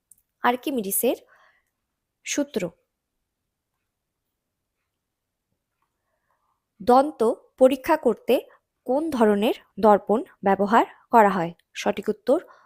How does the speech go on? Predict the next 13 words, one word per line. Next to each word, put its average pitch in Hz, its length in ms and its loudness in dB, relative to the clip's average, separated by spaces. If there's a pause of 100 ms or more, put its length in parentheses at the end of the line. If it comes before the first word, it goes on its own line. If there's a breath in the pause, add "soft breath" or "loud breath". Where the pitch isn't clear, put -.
(200 soft breath)
অবতল 214 380 -2 (400)
দর্পণ। 233 360 2 (2250)
সর্বাপেক্ষা 294 640 6 (460)
কম 240 180 12 (360)
সালোক 262 260 6 (100)
সংশ্লেষ 311 360 2 (100)
হয় 220 180 4 (220)
কোন 262 160 6 (220)
আলোয়? 180 260 -2 (260)
সঠিক 208 340 -8
উত্তর, 254 260 0 (560 soft breath)
সবুজ 226 400 -2 (460)
আলোয়। 214 280 0